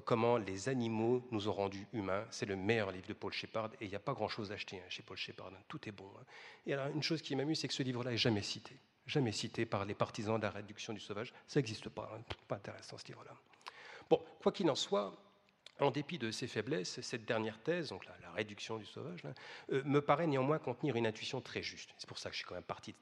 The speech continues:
d'elle. Euh, permettant réellement de comprendre, de, de, de rendre compte de, de l'origine de la violence faite aux animaux et à la nature en général,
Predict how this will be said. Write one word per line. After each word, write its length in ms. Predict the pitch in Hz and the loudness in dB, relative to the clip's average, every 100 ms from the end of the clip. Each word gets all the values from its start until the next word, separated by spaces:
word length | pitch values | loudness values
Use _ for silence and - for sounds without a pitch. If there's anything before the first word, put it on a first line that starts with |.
| _ | _
d'elle. 260 | - - 104 - - - - | -14 -12 -16 -18 -20 -20 -8
Euh, 60 | 135 - | -8 2
permettant 440 | - 170 160 - 131 | 6 8 8 6 4
réellement 480 | 113 185 190 175 165 | 6 6 8 8 6
de 60 | |
comprendre, 600 | - 131 - 139 160 180 | 4 0 2 2 2 0
de, 180 | 147 117 | -4 -6
de, 140 | 113 120 | -4 0
de 120 | 117 | 2
rendre 320 | 107 160 117 - | 6 4 4 4
compte 380 | 147 180 190 - 139 | 6 6 0 -6 -8
de, 100 | 123 | -8
de 160 | 123 | 4
l'origine 400 | 127 123 123 120 | 6 6 2 0
de 100 | 151 | 0
la 120 | 107 107 | 2 2
violence 420 | 110 110 139 - | 2 0 -2 -2
faite 200 | 117 - | -4 -2
aux 120 | 98 | -2
animaux 440 | 98 92 98 143 - - - - | -2 -2 -4 -6 -10 -20 -20 2
et 140 | 117 | 4
à 60 | 120 | 6
la 100 | 107 | 6
nature 420 | 104 - 117 101 | 4 2 0 0
en 60 | |
général, 440 | 92 107 98 127 | -2 -2 0 -2